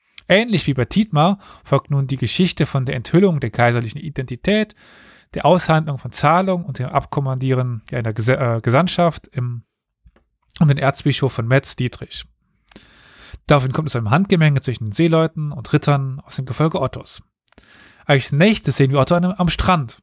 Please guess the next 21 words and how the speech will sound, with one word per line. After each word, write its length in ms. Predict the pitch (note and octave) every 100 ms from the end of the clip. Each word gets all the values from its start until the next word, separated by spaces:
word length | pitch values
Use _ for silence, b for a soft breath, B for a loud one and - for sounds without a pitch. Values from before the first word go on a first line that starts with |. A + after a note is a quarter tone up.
| _ -
wohin 320 | C3+ C#3 D#3+
er, 500 | D#3 D3 D3 D#3 - _
ja, 280 | D#3+ B2 A2 _ _ _ _ _ _ _ _
durch 200 | - D3+
das 160 | D3 -
Gefolge 420 | B2 - C#3+ D#3+
um 120 | C3
Dietrich 340 | C3+ B2+ C3 -
gerettet 420 | C3 A#2+ B2 -
wird. 180 | _ - _ _ _ b b b b b b b b b b b b _
Es 140 | -
bleibt 300 | - D#3+ -
unausgesprochen, 1200 | A#3 G#3 E3+ - - D3 - F3+ E3+ C#3+ B2+ A#2
wie 200 | D#3 G#3
er 680 | - D3+ C3+ E3+ F3+ - _
als 200 | D#3 -
Kaiser 340 | - D3 D3 D3
zum 140 | B2
Strand 280 | - A#3 C#4
gekommen 440 | D3 - A#2 - -
ist. 260 | - -